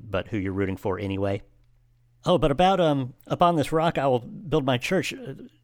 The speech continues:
do we have to call that the movie quote of the week, uh, or just the quote of the week? Uh, I guess you could say, say it's the quote of the week from the Bible. And I thought, well, maybe it's in The Greatest Story Ever Told, and then you call it the movie quote of the week. Otherwise, I, I didn't notice one,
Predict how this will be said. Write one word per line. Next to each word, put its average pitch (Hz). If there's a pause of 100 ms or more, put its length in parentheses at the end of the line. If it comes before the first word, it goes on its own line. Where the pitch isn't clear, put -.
(400)
do 143
we 151
have 160
to -
call 156
that 147
the -
movie 143
quote 160
of 143
the 135
week, 165
uh, 104 (220)
or 113
just 113
the -
quote 139
of 147
the 147
week? 156
Uh, 113
I 120
guess -
you 107
could -
say, -
say 117
it's 113
the -
quote 151
of 143
the 123
week 117
from 117
the 101
Bible. 113 (440)
And 104
I 95
thought, 113
well, 101
maybe 104
it's -
in 95 (440)
The 135
Greatest 101
Story 113
Ever 92
Told, 98 (420)
and 92
then 98
you 95
call 110
it -
the 98
movie 110
quote 95
of 95
the 92
week. 95 (220)
Otherwise, 127
I, 131 (360)
I 131
didn't 156
notice 190
one, 92